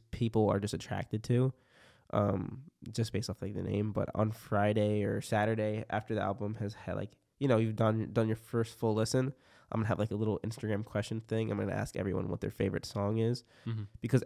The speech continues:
Speaker 1: surprisingly, not surprisingly, everyone who, when I did the whole, um, like, what name,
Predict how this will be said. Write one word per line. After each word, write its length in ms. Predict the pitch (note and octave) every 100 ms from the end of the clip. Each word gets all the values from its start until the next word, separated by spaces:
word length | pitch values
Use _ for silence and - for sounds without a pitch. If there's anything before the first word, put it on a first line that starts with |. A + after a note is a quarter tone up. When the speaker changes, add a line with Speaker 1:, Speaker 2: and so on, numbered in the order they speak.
| -
Speaker 1:
surprisingly, 760 | - - D3 E3 A#2 A2+ A#2 -
not 160 | - -
surprisingly, 560 | - G#2+ A2 A2+ A#2+ - _
everyone 460 | - C3+ D#3+ D#3+ D#3+
who, 300 | - B2+ A2+
when 140 | A#2
I 120 | A2
did 240 | A2 A#2+ A2+
the 80 | A2
whole, 280 | A2 A2 G2
um, 360 | G#2 G#2 G2+ - _ _ _ _ _ _ _ _ _ _ F2
like, 220 | F2+ A2+
what 180 | B2 G2+
name, 440 | G#2 A2 A2 A#2